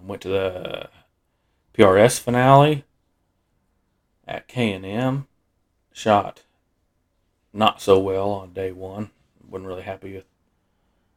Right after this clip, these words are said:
the way that turned out. There were some,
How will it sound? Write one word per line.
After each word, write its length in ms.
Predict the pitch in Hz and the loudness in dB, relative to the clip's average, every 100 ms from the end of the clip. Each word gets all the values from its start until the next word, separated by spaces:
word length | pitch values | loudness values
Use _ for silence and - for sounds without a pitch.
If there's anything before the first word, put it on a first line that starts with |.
| _ | _
the 80 | 101 | 2
way 120 | 113 | 4
that 180 | 113 - | 2 0
turned 280 | 113 104 | -6 0
out. 380 | 101 98 107 - _ _ _ _ _ _ _ _ _ _ _ _ - | 0 2 0 -2 _ _ _ _ _ _ _ _ _ _ _ _ -20
There 80 | 92 | -18
were 80 | |
some, 280 | 90 90 87 | -16 -18 -20